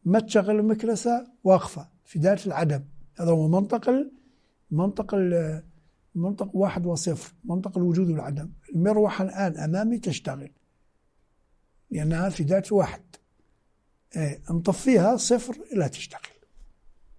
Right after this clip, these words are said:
وجود وعدم فقط، إيجاب وسلب فقط. هذا منطق أرسطو القديم. يقول: "ومنفصلتان مانعة الجمع من عين المقدم ونقيض التالي،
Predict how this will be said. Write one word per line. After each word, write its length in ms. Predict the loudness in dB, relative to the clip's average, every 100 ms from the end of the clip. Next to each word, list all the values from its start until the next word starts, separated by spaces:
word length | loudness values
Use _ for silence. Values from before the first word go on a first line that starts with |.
| _ -4
وجود 340 | 2 4 6 6
وعدم 460 | 6 4 2 0 -6 -20 -20 -20 -20 -20 _
فقط، 500 | -6 -6 -10 _ -20 _ _ -20 -20 -20 -20 -20 _ -2
إيجاب 380 | 2 4 6 6
وسلب 500 | 4 4 2 -2 -8
فقط. 520 | -8 -8 -12 -18 -20 _ _ _ _
هذا 200 | 2 6
منطق 340 | 6 4 6
أرسطو 480 | 6 6 6 4 4 -2
القديم. 480 | -2 -2 -2 -4 -10 _ _ _ _ _ _ _ _ _ _ -20 -20 -20 _ _ _ _ _ _ _
يقول: 400 | 2 6 8 10
"ومنفصلتان 1300 | 10 10 10 8 8 8 8 10 10 12 10 8 4
مانعة 440 | 4 4 4 4 4
الجمع 580 | 6 10 10 8 2 -10 -20 _ -2
من 300 | 4 6 6
عين 280 | 4 6 8
المقدم 680 | 8 6 6 2 4 4 4
ونقيض 400 | 4 4 4 4
التالي، 480 | 2 4 6 6